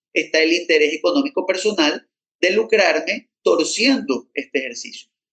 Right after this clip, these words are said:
¿Qué mejor entonces que atacar ese incentivo efectivamente a nivel económico global, ¿sí? Y entendiendo que los delitos de corrupción también suponen lavar activos cuando luego se los pretende incorporar a la economía lícita.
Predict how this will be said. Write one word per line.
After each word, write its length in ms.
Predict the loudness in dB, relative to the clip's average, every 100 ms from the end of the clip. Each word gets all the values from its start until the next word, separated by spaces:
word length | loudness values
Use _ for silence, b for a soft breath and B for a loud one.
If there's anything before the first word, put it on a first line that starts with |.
| _ _ _
¿Qué 140 | 0 0
mejor 360 | 2 4 4 4
entonces 520 | 4 2 2 -2 -8
que 120 | 0
atacar 460 | 0 2 -2 0 0
ese 200 | -2 -8
incentivo 640 | -8 -8 -2 2 4 4
efectivamente 840 | 2 0 0 0 0 -2 -2 -4 -4
a 120 | -2 -2
nivel 360 | 2 2 4
económico 520 | 2 0 -2 -2 0 2
global, 640 | 2 2 4 2 0 -4 _ _ _
¿sí? 260 | -2 0 0
Y 120 | 0
entendiendo 580 | 0 0 -2 -2 0 0
que 120 | 2
los 140 | 0 0
delitos 380 | 0 0 0 -2
de 160 | 0
corrupción 540 | -2 -4 -2 -2 -2 0
también 400 | -2 2 0 0
suponen 460 | -2 0 0 0
lavar 260 | 2 4 4
activos 380 | 2 2 0 2
cuando 220 | -2 0
luego 180 | 2 2
se 140 | 2
los 100 | -2
pretende 360 | -4 -6 -6 -4
incorporar 480 | 0 0 2 2 2
a 20 |
la 80 | 0
economía 420 | -4 -8 -6 -6
lícita. 380 | -6 -12 -14